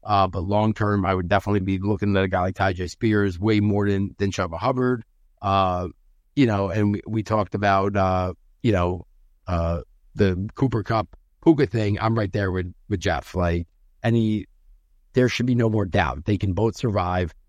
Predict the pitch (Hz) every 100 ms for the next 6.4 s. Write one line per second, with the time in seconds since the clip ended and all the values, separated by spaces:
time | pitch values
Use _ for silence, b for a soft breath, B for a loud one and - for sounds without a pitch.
0 | - 113 - 113 95 117 113 110 107 104
1 | - _ _ - 117 101 - 107 107 110
2 | 101 104 101 101 98 107 - 127 104 113
3 | 110 117 104 107 - 113 107 107 104 120
4 | 113 110 104 104 101 104 104 104 104 92
5 | 98 107 104 104 107 101 92 104 98 90
6 | - 117 95